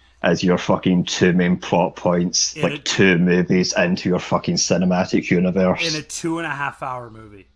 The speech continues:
Speaker 2: Now,
Speaker 1: God
Speaker 2: there is,
Speaker 1: damn.
Speaker 2: there is, I watched the director's cut, the three hour ultimate director's cut, which is, uh, it has, uh, it, it, one of the weird parts is there was a lot of people salivating at the fact it was R rated, which really is weird to me. It's like,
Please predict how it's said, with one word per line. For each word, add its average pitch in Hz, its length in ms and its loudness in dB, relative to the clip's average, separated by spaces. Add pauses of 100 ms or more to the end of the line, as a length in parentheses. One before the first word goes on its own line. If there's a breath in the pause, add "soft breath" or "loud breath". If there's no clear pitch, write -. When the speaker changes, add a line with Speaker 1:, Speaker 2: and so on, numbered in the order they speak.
(140)
Speaker 2:
Now, 131 200 -10
Speaker 1:
God 156 120 -6
Speaker 2:
there 160 140 0
is, 160 60 -8
Speaker 1:
damn. 165 220 -2
Speaker 2:
there 180 180 -4
is, 196 140 -4 (100)
I 160 140 -2
watched 165 420 -8
the 156 60 -12
director's 120 580 -14
cut, 143 400 -10 (380 soft breath)
the 123 220 -16
three 131 440 -12
hour 120 460 -10
ultimate 117 460 -18
director's 110 480 -16
cut, 135 260 -10
which 113 180 -20
is, - 220 -16 (640 soft breath)
uh, 135 220 -8
it 139 160 -10
has, 139 380 -4
uh, 131 260 -6
it, 139 220 -12
it, 143 220 -14
one 160 160 -6
of 160 60 -6
the 160 60 -6
weird 143 260 -8
parts 139 300 -8
is 120 200 -10
there 131 140 -8
was 131 120 -8
a 135 40 -8
lot 135 220 -8
of 135 80 -14
people 139 260 -10
salivating 127 720 -10
at 127 80 -16
the 135 80 -16
fact 123 340 -14
it 120 60 -12
was 117 140 -14 (100)
R 117 240 -12
rated, 113 400 -14
which 120 240 -14
really 185 340 -8
is 143 160 -6 (120)
weird 139 260 -12
to 208 120 -14
me. 202 360 -12 (240)
It's - 100 -20
like, 139 320 -16